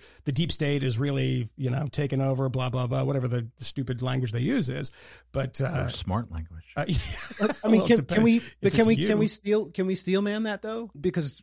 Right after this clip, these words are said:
Speaker 3: I think the example that they are looking towards, and the one that stands out to me,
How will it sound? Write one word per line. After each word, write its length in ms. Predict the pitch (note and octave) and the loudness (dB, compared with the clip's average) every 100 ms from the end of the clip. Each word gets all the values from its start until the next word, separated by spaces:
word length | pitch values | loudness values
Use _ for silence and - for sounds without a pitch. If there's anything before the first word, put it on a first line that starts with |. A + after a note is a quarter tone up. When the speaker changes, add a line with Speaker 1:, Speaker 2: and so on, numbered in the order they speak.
| _ | _
Speaker 3:
I 100 | D3+ | -6
think 260 | - A3+ A#3 | 0 0 0
the 120 | C#3+ | -4
example 540 | A#2+ A2+ D#3+ E3+ D3+ | -2 2 2 2 0
that 180 | C3+ A2 | -2 -4
they 140 | C#3 | -4
are 140 | C3+ B2+ | -4 -2
looking 400 | B2+ C3+ B2+ A#2 | -4 -4 -6 -6
towards, 580 | A2+ F#2 D2 - - - | -10 -14 -14 -14 -16 -14
and 100 | C3 | -10
the 60 | B2+ | -6
one 220 | B2+ D3 | -2 -2
that 100 | C3 | -4
stands 240 | - B2+ A#2+ | -4 -6 -6
out 160 | A2+ | -8
to 60 | A#2+ | -6
me, 480 | C3+ D#3+ C3+ G#2+ | -2 -2 -2 -6